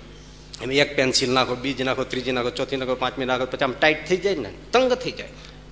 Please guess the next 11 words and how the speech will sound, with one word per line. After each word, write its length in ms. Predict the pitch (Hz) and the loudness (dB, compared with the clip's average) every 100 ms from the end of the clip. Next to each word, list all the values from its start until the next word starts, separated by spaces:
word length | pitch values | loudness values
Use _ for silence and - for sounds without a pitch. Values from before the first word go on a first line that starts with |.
| - - - - - | -20 -20 -18 -18 -4
પછી 220 | 147 160 | -2 0
કે, 100 | 165 | -2
"બહુ 240 | 151 170 190 | 0 0 2
ટેન્શન 540 | - 170 170 - 151 | 2 2 2 2 2
છે," 140 | 127 | 0
તો 100 | 120 | -4
પેન્સિલ 320 | - 170 175 165 | -2 0 0 6
કાઢી 240 | 185 170 | 6 8
નાખો 200 | 208 226 | 6 6
ને 60 | 208 | 8
થોડીક, 260 | 208 175 | 8 8